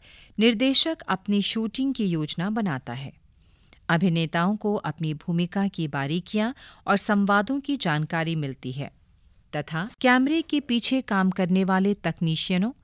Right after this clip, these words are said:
और सहायकों को अपने अपने विभागों के लिए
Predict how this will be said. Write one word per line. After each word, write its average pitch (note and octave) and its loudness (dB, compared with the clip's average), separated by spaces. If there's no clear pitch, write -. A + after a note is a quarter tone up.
और A#3+ 8
सहायकों G#3 0
को B3+ -2
अपने G#3+ -2
अपने F3+ -2
विभागों D#3 -2
के F3+ 0
लिए D#3+ -2